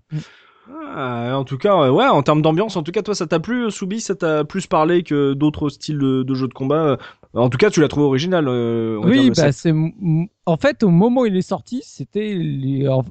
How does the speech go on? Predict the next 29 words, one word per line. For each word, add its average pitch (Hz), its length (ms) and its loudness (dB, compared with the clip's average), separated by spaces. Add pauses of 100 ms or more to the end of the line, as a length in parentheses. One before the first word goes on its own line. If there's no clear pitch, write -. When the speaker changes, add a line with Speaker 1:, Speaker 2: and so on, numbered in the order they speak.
(140)
Speaker 1:
sais, 233 120 -2
comme, 151 420 2
comme 170 180 2
toujours, 185 380 4
un 143 60 6
jeu, 185 260 4
des 160 120 2
fois, 220 280 -4
c'est - 160 -6
aussi 190 500 -4
un 123 540 -2
Speaker 2:
Timing. 139 300 0 (480)
Speaker 1:
un 170 160 -2
timing, 208 460 4
c'est 139 420 2
Speaker 2:
Mm. 131 80 -2
Speaker 1:
ton 156 320 4
état 190 240 2
d'esprit 226 460 0
à 202 60 2
un, 160 220 2
à 165 120 0
un 156 80 0
moment 165 280 0
donné, 180 340 0 (500)
et 180 60 2 (100)
il 170 80 4
est 185 120 2
tombé 190 280 4